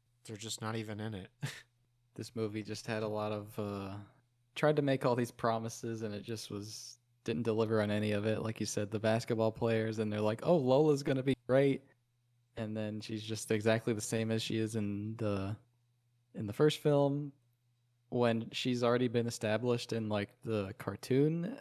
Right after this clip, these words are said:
Speaker 2: as, like, her own kinda character. Anderson can go more into it, but I've heard, like, she's well developed and become her own thing in, like, the cartoon.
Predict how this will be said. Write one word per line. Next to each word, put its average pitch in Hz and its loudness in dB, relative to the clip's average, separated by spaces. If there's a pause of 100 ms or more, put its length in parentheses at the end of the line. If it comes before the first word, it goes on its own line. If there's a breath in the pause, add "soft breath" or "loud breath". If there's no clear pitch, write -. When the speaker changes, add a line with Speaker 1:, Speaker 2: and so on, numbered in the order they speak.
Speaker 2:
as, 135 -2
like, 135 0
her 143 4
own 143 0
kinda 147 0
character. 156 -2
Anderson 123 -2
can 110 -2
go 110 -2
more 107 -2
into 107 -2
it, 104 -4
but - -4
I've 104 -6
heard, 123 0 (100)
like, 113 -2
she's 117 -6 (580)
well 123 4
developed 110 2
and 104 -4
become 107 -4
her 107 0
own 101 0
thing 107 0
in, 101 -6
like, 101 -8
the 117 -6
cartoon. 104 -4